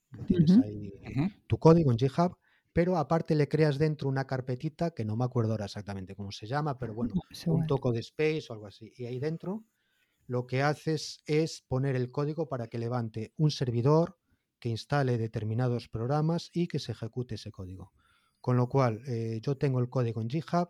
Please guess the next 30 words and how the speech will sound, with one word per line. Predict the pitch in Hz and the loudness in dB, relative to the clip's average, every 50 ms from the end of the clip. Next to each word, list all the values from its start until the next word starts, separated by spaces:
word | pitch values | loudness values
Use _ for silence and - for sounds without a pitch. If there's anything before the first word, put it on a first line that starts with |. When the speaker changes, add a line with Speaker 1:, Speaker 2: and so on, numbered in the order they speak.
| _ _ - | _ _ -18
Speaker 1:
y | 147 120 | -16 -12
tengo | - 123 120 120 123 | -8 -6 -4 -4 -4
un | 123 | -4
botón | 120 131 123 127 156 156 165 160 | -4 -4 -4 -2 -2 -4 -4 -4
que | - 135 | -4 -4
le | 127 123 | -4 -2
doy | 135 147 147 147 | -2 -2 -2 -2
a | 147 151 165 165 _ _ _ _ _ _ _ _ _ _ - | -2 -2 -4 -6 _ _ _ _ _ _ _ _ _ _ -14
levantar | 107 98 95 98 101 - 123 120 | -12 -10 -10 -8 -6 -4 -6 -4
servidor | - - 131 120 131 131 143 151 156 - | -4 -6 -4 -4 -2 -2 -4 -4 -6 -8
y | 135 117 | -10 -10
ejecuto | 110 - - - - 131 120 - 113 107 | -10 -10 -12 -10 -8 -8 -8 -8 -10 -8
todo | - 113 110 107 | -6 -6 -6 -4
desde | 107 110 98 110 117 | -6 -6 -6 -4 -4
ahí. | 131 151 175 180 - - | -2 -2 -4 -6 -8 -8
Me | 120 113 117 117 | -6 -4 -4 -2
abre | 113 110 104 104 104 101 | -4 -4 -6 -6 -8 -10
mi | 101 101 101 | -10 -12 -10
WordPress | 104 131 151 160 160 - 170 175 175 - - _ _ _ _ _ | -8 -8 -8 -8 -8 -8 -10 -10 -10 -12 -18 _ _ _ _ _
con | - 113 110 | -14 -12 -12
la | 107 | -12
extensión | 104 - - 113 107 104 - 120 120 | -14 -16 -18 -18 -18 -14 -12 -10 -10
instalada, | 120 117 - - 120 117 131 139 147 143 160 165 175 180 - _ _ _ _ | -10 -10 -10 -8 -6 -4 -2 -2 0 0 0 -2 -2 -4 -8 _ _ _ _
con | _ - 104 107 | _ -16 -14 -14
el | 104 101 | -12 -12
debug, | 110 113 120 143 170 170 - - _ | -10 -8 -6 -6 -6 -6 -8 -10 _
con | - 110 107 | -14 -14 -12
todo. | - 107 104 101 98 | -12 -12 -12 -12 -12
Puedo | _ - 113 107 | _ -16 -16 -16
estar | - - 123 127 | -14 -16 -16 -14